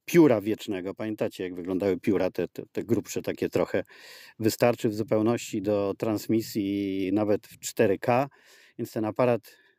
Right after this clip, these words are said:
jest niepotrzebny. E, mogę wam zdradzić, że dostanie go, o czym jeszcze nie wie, na osiemnastkę mój chrześniak. Za chwilę na pewno się bardzo będzie cieszył. Ja uszczęśliwię jego prezentem, a siebie tym,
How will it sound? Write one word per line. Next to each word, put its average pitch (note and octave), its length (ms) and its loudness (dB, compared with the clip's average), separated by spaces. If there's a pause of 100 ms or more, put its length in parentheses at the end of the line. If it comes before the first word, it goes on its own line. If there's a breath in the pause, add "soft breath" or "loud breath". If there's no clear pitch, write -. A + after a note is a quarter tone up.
(120)
jest A2+ 220 -10
niepotrzebny. C#3 720 2 (760 soft breath)
E, - 40 -12 (840 loud breath)
mogę G#2+ 160 2
wam G#2 140 2
zdradzić, G2 680 -2
że G2+ 120 -2
dostanie G2+ 460 -2
go, G2 100 0
o F#2+ 40 0
czym F2+ 200 -6
jeszcze F#2+ 280 -6
nie G2 120 0
wie, G2 120 -2
na F2+ 120 -2
osiemnastkę F#2 600 -2
mój E2+ 140 -2
chrześniak. F2 520 -4 (580 loud breath)
Za F2 140 -4
chwilę F#2 260 -2
na F2+ 120 2
pewno F2+ 280 0
się F2+ 240 -2 (300)
bardzo E2+ 360 -2
będzie E2+ 260 -2
cieszył. C3 420 0 (420 loud breath)
Ja B2 100 6
uszczęśliwię A2 480 0
jego G#2 200 0
prezentem, C#3 600 2
a A2 100 -8
siebie C3 280 0
tym, C#3 380 2